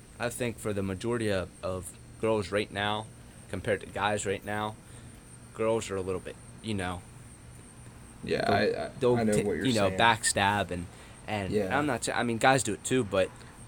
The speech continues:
Speaker 1: I think guys are just more laid back just because they're not, you know, I guess, worried about as much or
Speaker 2: Yeah.
Speaker 1: whatever it may be. Um, I think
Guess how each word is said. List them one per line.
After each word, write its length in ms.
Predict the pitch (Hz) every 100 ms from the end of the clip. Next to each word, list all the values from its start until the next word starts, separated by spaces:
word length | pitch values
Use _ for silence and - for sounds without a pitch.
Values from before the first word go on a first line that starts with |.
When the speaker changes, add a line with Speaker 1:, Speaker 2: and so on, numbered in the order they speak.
| -
Speaker 1:
I 100 | 117
think 220 | 147 117
guys 220 | 113 117
are 40 | 104
just 220 | 107 -
more 160 | 110 107
laid 240 | 98 -
back 300 | 98 104 -
just 200 | 113 -
because 540 | 101 - 104 95 - - - - - - - -
they're 140 | 117
not, 260 | 117 101 - -
you 120 | 104 95
know, 240 | 90 87 -
I 120 | 95
guess, 240 | 95 90
worried 380 | 92 95 107 110
about 360 | 104 98 104 104
as 140 | 98 -
much 640 | 101 98 101 95 - - - -
or 360 | 95 87 82 78 -
Speaker 2:
Yeah. 80 | 107
Speaker 1:
whatever 300 | 113 110 101
it 100 | -
may 140 | 95
be. 360 | 90 98 98 92 - - - - -
Um, 240 | 90 87 85 -
I 60 | 104
think 260 | - 131